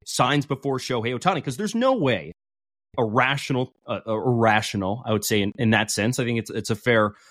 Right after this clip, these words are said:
a fair expectation. A, a team that would be willing to offer a ten to twelve year contract, which I think is what Bellinger would get on the maximum end. But that's also what Shohei Ohtani is gonna get. There's no way Cody gets that kind of contract before Shohei Ohtani signs.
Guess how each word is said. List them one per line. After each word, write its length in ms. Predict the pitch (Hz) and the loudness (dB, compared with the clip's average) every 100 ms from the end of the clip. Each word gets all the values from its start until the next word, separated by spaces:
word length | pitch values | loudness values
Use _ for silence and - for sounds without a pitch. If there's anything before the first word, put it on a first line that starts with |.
| - _ | -20 _
a 80 | 117 - | -4 0
fair 240 | - 143 127 | 4 4 4
expectation. 760 | 127 - - 107 107 101 107 117 | 0 -2 -2 -2 -2 -4 -4 -6
A, 120 | 107 104 | -6 -4
a 80 | 127 | -4
team 380 | - 208 226 202 | 0 2 4 4
that 100 | 147 | 4
would 100 | 131 | 4
be 120 | 123 | 4
willing 300 | 123 135 127 | 4 4 4
to 100 | 117 | 2
offer 440 | 110 101 - 82 71 - _ _ _ _ - | 2 0 -2 -8 -12 -18 _ _ _ _ -8
a 100 | 104 87 - | -8 -8 -2
ten 220 | 160 151 | 2 4
to 60 | |
twelve 300 | 131 - 123 | 2 2 2
year 140 | 110 107 | 2 -2
contract, 540 | - 92 85 82 - | -4 -6 -6 -12 -6
which 160 | 104 98 | -6 -4
I 80 | 98 | -2
think 300 | - 117 - | 0 0 0
is 220 | 110 95 | -6 -4
what 200 | 104 110 | -4 -2
Bellinger 400 | 98 120 120 117 | 4 4 4 4
would 140 | 107 92 | 2 2
get 140 | 113 | 2
on 100 | 104 | 4
the 80 | 98 | 2
maximum 560 | 98 95 - 101 90 | 2 0 -2 -6 -6
end. 200 | 85 73 - _ _ _ _ | -8 -10 -18 _ _ _ _
But 120 | 135 | -2
that's 160 | 151 151 | 0 0
also 240 | 170 151 | 0 -2
what 100 | 139 | -6
Shohei 420 | - 147 117 113 | -2 -2 0 -2
Ohtani 280 | 104 120 117 | -2 -2 -2
is 100 | 107 | -2
gonna 140 | - 98 | -4 -6
get. 100 | 95 | -2
There's 220 | 131 139 | -2 2
no 160 | 160 | 4
way 260 | 202 190 135 - | 6 4 2 -4
Cody 460 | - 143 131 95 76 _ _ _ _ _ _ _ - | 4 6 6 2 -2 _ _ _ _ _ _ _ -4
gets 260 | 110 143 - | 2 2 2
that 180 | 127 123 | -2 -2
kind 180 | - 120 | -2 -4
of 80 | 107 | -2
contract 640 | 117 110 - 107 95 - | -2 -2 -2 -2 -4 -4
before 300 | 104 - 120 | -6 0 0
Shohei 440 | 107 117 98 101 | 4 4 4 2
Ohtani 320 | 92 90 85 78 | -2 -6 -8 -8
signs. 380 | 85 67 71 | -12 -14 -20